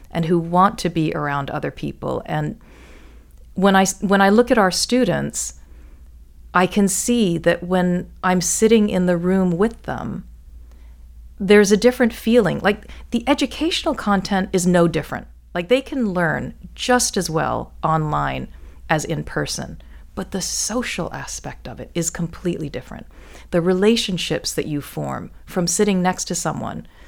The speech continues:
In fact, today, in, when we were having some trouble with the technology, one student leaned over to another student who was having trouble logging in and just helped them log in. Like, you're not gonna get that online.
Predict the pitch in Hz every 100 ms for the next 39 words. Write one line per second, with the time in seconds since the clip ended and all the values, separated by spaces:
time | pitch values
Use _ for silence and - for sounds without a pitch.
0 | - - - - - - _ 190 190 214
1 | 208 214 214 208 - 190 - 202 190 196
2 | 202 190 190 190 185 190 - 196 196 185
3 | 175 170 180 175 180 190 185 170 156 160
4 | - - - 185 196 202 - 202 190 185
5 | 175 185 185 180 175 175 180 175 202 202
6 | - 170 156 156 160 165 165 170 160 -
7 | 165 165 156 156 156 160 185 160 147 -
8 | - - - - 170 160 - 180 - 160
9 | 156 151 - 165 156 165 208 - - -
10 | - - 185 - - 233 285 294 285 285
11 | 285 233 170 143 139 139 -